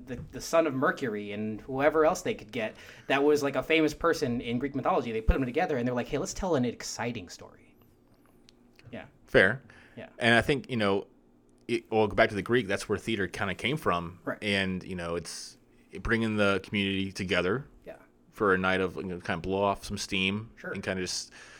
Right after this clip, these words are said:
Speaker 2: see some contemporaries, see some favorites, see some familiar faces, and, and, and, and kind of forget your troubles for an hour or two. So, it, I mean,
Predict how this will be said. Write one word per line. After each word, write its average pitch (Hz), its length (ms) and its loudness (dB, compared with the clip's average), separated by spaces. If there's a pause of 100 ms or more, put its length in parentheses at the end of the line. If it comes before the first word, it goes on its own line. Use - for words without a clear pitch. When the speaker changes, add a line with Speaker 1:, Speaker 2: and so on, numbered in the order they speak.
(480)
Speaker 2:
see - 160 2
some 131 160 0
contemporaries, 120 600 6
see 123 80 -2
some 120 120 -4
favorites, 113 380 2
see 113 100 -6
some 110 160 -8
familiar 107 320 0
faces, 107 480 -2
and, 95 180 -6
and, 95 120 -8
and, 90 320 -8
and 85 360 -8
kind 90 140 -6
of 87 60 -8
forget 87 180 -8
your 85 120 -8
troubles 92 340 -4
for 90 360 -4
an 90 40 -14 (220)
hour 95 200 2
or 90 80 0
two. 92 340 -4 (1000)
So, 156 320 12
it, 131 220 -2
I 131 80 4
mean, 127 340 2